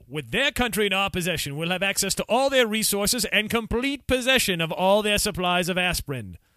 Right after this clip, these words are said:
The dictators of the world will be forced to come to America to buy their own painkillers back.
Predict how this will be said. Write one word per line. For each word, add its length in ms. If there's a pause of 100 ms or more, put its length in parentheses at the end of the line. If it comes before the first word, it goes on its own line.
(160)
The 160
dictators 640
of 120
the 100
world 380
will 100
be 140
forced 340
to 80
come 220
to 140
America 500
to 120
buy 300
their 240
own 320
painkillers 840
back. 460